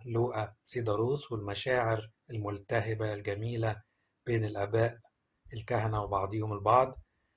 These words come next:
وشفنا في الأجزاء اللي فاتت كلها ذكريات الآباء الكهنة زي أبونا إبراهيم عبده وأبونا بولس باسيلي في السجن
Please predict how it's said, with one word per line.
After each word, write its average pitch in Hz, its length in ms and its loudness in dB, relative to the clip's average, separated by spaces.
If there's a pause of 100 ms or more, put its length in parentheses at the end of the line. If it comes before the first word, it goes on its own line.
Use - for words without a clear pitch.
(280)
وشفنا 123 580 -2
في 123 260 -6
الأجزاء 104 500 -2
اللي 104 140 -6
فاتت 113 380 -4
كلها 110 640 0 (440)
ذكريات 110 760 2 (400)
الآباء 107 540 0 (760)
الكهنة 110 540 0
زي 104 300 -2
أبونا 107 540 -4
إبراهيم 107 360 -2
عبده 113 280 -2
وأبونا 113 360 2
بولس 110 320 -2
باسيلي 120 600 -6 (280)
في 117 280 -4
السجن 135 580 -4